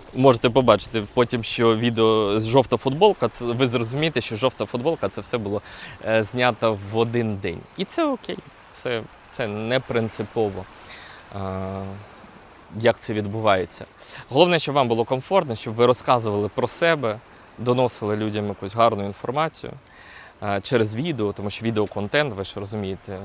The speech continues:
він поширюється всюди, е, в YouTube, в Instagram, в Тіктоках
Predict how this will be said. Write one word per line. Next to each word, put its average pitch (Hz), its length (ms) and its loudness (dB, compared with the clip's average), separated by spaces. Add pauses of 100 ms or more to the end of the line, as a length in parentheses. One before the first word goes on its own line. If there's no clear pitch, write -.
він 120 200 -4
поширюється 113 640 0
всюди, 110 420 -4
е, 87 60 -8 (480)
в 101 300 -2
YouTube, 147 300 0
в 110 80 -4
Instagram, 120 680 2 (140)
в - 20 -20
Тіктоках 120 600 -4